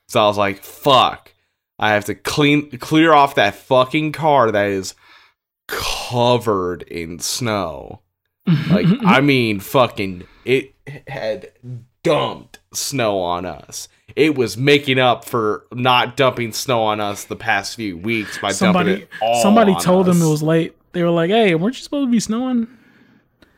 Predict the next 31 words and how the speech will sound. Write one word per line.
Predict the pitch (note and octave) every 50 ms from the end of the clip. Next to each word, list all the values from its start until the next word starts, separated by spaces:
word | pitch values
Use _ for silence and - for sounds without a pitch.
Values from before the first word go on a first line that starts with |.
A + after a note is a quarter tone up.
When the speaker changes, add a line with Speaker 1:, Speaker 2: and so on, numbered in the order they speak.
| _ _ _ _ _ _ _ _ _ _ _ _ _
Speaker 1:
It | A#2+ B2
was | C3 C3 C#3
like, | C#3+ C3+ C#3 G2+
it | A#2 D3+ D#3+ D3
gave | E3 F#3 G3 G3+ G3
us | F#3+ G3
a | F3+
sprinkling. | - - - G3 G3 F#3+ E3 C3+ A2 G2 F2+ D#2 E2 - _ _ _ _ _
It | - G#2+
gave | A#2+ C3+ D3+ D3+
us | D3+ -
a | D3
little | D3 D#3+ E3
sprinkle, | D#3 - - - - E3+ E3+ D#3 - A#2 G#2+ G#2 G2 F#2 - _ _ _ -
uh, | F#2+ G#2+ A2 A2 G#2+ G#2 G#2 G#2 G#2 G2+ G2+ G2+ F2+ - _ _ _
uh, | - G2+ F#2+ F2 - - C2+ F#2+ F#2
weeks | G2 C3 C#3 C3 - -
ago, | G#2+ F#2 G2+ F#2 F2+ F2 -
and | - F#2+ G2+ G#2
then | G#2 G2+
gave | - F2 F2
us | F#2 -
some | - F2+ D#2 - - -
real | D#2+ G2 B2+ C3+ A#2+ G2
nice | F2 E2+ E2 E2+ E2 - -
weather. | E2 E2+ F2 E2 D#2 D2 C#2+ - _ _ _ _ _ _ - _ -
And | - G2+ G#2
then | C3 C3+ B2+
it | A2+
was | F#2 D#2+
like | F2+ D#2+ C2+ -